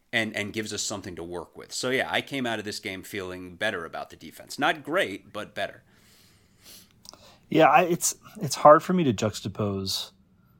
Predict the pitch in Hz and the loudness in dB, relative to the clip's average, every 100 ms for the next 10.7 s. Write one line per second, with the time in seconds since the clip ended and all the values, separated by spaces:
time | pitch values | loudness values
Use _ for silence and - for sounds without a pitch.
0 | _ _ _ _ _ _ _ 110 107 120 | _ _ _ _ _ _ _ -4 -4 -6
1 | 107 - - 127 - 214 175 110 135 127 | -6 2 6 6 6 4 6 6 4 2
2 | - 101 - 117 92 90 - 101 95 - | 0 -4 2 2 0 -6 -4 -4 -4 -6
3 | 98 101 110 95 104 101 98 95 - 110 | -6 -6 -6 -4 0 0 0 -4 -6 -4
4 | 98 95 - 101 104 95 90 90 104 98 | -4 -4 -10 -12 -8 -8 -6 -4 -2 -2
5 | 95 95 90 95 101 87 92 101 104 - | -2 -6 -6 -6 -6 -8 -8 -2 -2 -2
6 | 101 95 95 87 95 98 - 87 - 87 | -4 -4 -4 -8 -8 -8 -8 -10 -10 -10
7 | 95 - 98 90 90 98 110 101 107 95 | -10 -8 -8 -8 -10 -12 -8 -4 -2 -2
8 | 101 - - - - - - - _ - | -6 -10 -20 -20 -20 -20 -20 -20 _ -10
9 | 92 92 90 90 92 - _ _ - - | -6 -6 -6 -10 -14 -18 _ _ -20 -8
10 | 104 95 117 117 90 92 117 | -4 0 2 4 2 -2 -6